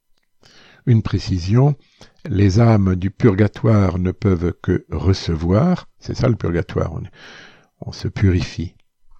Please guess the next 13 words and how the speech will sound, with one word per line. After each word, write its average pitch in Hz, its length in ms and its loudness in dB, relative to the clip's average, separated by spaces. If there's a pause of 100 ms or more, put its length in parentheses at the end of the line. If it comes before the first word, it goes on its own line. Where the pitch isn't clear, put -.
(180)
Elles 98 160 2
ne 101 80 4
peuvent 123 220 2
que 95 100 -4
recevoir, 107 800 0 (600)
mais 117 160 4
elles 117 200 4
rendront 127 640 4 (120)
en 95 260 0
abondance 123 720 2
quand 98 240 -6
elles 95 140 0
seront 107 360 -2